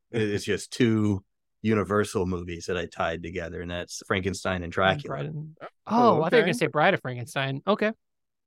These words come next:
Speaker 1: Yeah. I mean, Bride of, that whole, I guess all of them you could almost
Speaker 2: Mm-hmm.
Speaker 1: group together.
Speaker 2: Mm-hmm.
Speaker 1: Maybe even
Speaker 2: Yeah.
Speaker 1: Wolfman. But, uh, you know, th-, they were still, they were executed well.
Speaker 3: Mm-hmm.
Speaker 1: So even though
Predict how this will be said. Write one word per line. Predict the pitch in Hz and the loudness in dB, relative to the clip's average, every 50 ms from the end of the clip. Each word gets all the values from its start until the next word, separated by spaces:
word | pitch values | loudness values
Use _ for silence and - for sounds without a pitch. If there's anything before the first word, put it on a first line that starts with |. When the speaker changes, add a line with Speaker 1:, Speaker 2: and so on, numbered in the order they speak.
| _ _ _ _ _ _ _ - | _ _ _ _ _ _ _ -6
Speaker 1:
Yeah. | 151 131 113 107 110 - _ _ _ _ _ | -4 -2 -2 -2 -4 -8 _ _ _ _ _
I | - 131 | -2 0
mean, | 131 123 117 | 0 2 4
Bride | 117 123 123 123 120 | 4 6 6 6 4
of, | 123 113 | 4 4
that | 131 143 135 117 | 4 4 4 4
whole, | 120 120 120 117 113 | 4 2 2 2 0
I | 113 | 0
guess | 117 113 113 107 - | 0 0 -2 -2 -2
all | 92 90 92 90 92 | -2 -2 -2 -4 -4
of | 87 | -6
them | 90 90 90 87 85 | -8 -8 -10 -10 -10
you | - 95 92 | -10 -10 -8
could | 92 90 | -6 -6
almost | 85 87 90 90 - 127 131 | -6 -6 -6 -6 -6 -6 -6
Speaker 2:
Mm-hmm. | 127 123 | -8 -8
Speaker 1:
group | - - 135 | -8 -10 -10
together. | - - - 165 156 127 131 135 | -8 -6 -4 -4 -2 -2 -4 -4
Speaker 2:
Mm-hmm. | - 95 | -4 -4
Speaker 1:
Maybe | 95 95 95 95 95 | -2 -2 -2 -2 -2
even | 95 131 127 | 0 2 2
Speaker 2:
Yeah. | 113 107 - | 2 2 0
Speaker 1:
Wolfman. | 87 82 - - 95 85 87 85 85 87 92 - _ _ _ _ _ _ _ _ _ _ _ _ _ - | -2 -4 -6 -6 -4 -4 -2 -4 -4 -6 -8 -10 _ _ _ _ _ _ _ _ _ _ _ _ _ -2
But, | 101 98 95 95 92 | 0 0 2 2 0
uh, | 92 | 0
you | 90 98 | -2 -4
know, | 90 87 87 92 | -4 -6 -6 -6
th-, | 95 113 - _ _ _ _ | -6 -8 -8 _ _ _ _
they | - 151 156 | 4 6 6
were | 151 151 | 6 6
still, | 139 - - - - 185 190 190 185 156 | 4 2 -2 0 4 6 6 6 6 4
they | 147 165 | 2 2
were | 160 156 - - | 2 2 2 2
executed | 165 185 185 - - 147 - 160 151 135 120 110 | 0 0 0 -2 -8 -4 0 2 2 2 2 0
well. | 110 117 117 104 90 87 90 92 98 _ _ _ _ - | 0 0 0 0 0 -2 -6 -8 -12 _ _ _ _ -20
Speaker 3:
Mm-hmm. | 101 113 - _ _ _ _ _ _ _ _ | -20 -20 -20 _ _ _ _ _ _ _ _
Speaker 1:
So | - - 139 135 | -4 0 2 4
even | 143 143 147 147 151 143 | 6 6 6 6 6 6
though | 139 135 135 131 127 120 113 | 6 8 8 8 6 6 2